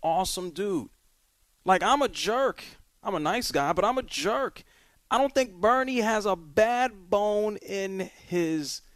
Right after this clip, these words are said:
body. He's such an amazing human. Uh, go check out the initiative.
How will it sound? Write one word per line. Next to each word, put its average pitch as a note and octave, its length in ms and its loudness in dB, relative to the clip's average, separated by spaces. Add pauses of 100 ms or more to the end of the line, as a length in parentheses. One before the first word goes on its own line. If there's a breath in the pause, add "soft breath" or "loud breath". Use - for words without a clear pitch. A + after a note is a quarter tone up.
(440 soft breath)
body. G#2 680 0 (960)
He's C#3 160 -8
such C#3+ 300 0
an C3+ 80 -4
amazing C3 560 -2
human. G#2 480 -6 (480 soft breath)
Uh, F#2 180 -6 (100)
go C3+ 160 4
check D3 300 2
out B2+ 160 -2
the A2 140 -6
initiative. A#2 720 -4